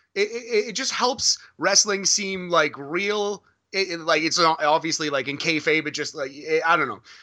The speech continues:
These are, these are perfect for the show in this era of wrestling where there's not a lot of, uh, attention paid to rules and the actual art, quote unquote, of the sport of it.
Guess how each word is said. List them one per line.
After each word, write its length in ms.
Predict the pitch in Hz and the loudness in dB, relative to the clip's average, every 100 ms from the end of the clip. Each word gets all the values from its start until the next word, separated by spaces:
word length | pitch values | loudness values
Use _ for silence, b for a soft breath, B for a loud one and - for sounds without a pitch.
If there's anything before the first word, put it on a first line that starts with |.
| B B _ _ _ - - | B B _ _ _ -20 -12
These 300 | 170 202 240 | 0 2 4
are, 120 | 247 190 | 2 2
these 240 | 220 226 | 0 4
are 100 | 220 | 2
perfect 640 | 170 - 208 190 190 - - b b | 2 -2 0 0 -4 -6 -20 b b
for 360 | - 165 143 - _ _ _ 147 | 2 4 2 -8 _ _ _ -6
the 80 | 165 | -2
show 540 | - 175 160 160 151 b b b _ _ - | 2 2 4 2 0 b b b _ _ -2
in 220 | 180 185 | -2 2
this 240 | 185 - - | 0 0 0
era 280 | 160 165 | 2 4
of 240 | 156 156 135 | 2 -2 -2
wrestling 520 | 156 147 160 151 147 | -2 -2 -4 -6 -4
where 220 | 147 143 | -2 0
there's 220 | 147 147 | -2 -4
not 280 | 160 156 156 | -2 0 2
a 60 | 156 | 2
lot 240 | 151 147 | 2 2
of, 180 | 151 - 135 139 147 131 - 143 | 0 -4 -18 -18 -18 -12 -10 -2
uh, 260 | 131 123 127 | 2 2 2
attention 380 | 131 175 170 | 0 0 0
paid 180 | 165 165 | -2 -2
to 100 | 160 | -2
rules 640 | 139 147 170 175 175 170 - | -4 0 2 4 2 0 0
and 180 | 139 | -2
the 120 | 143 147 | 2 4
actual 540 | 151 160 151 135 127 | 4 2 -2 -4 -4
art, 380 | - 151 160 - | 2 2 2 -2
quote 240 | - 160 156 | -2 0 0
unquote, 420 | 147 156 160 160 | -2 0 -2 0
of 300 | 135 117 107 | -4 -4 -6
the 60 | |
sport 500 | 113 - - 143 185 | -2 -2 -2 -2 0
of 140 | 196 185 | 0 -2
it. 160 | 202 | -4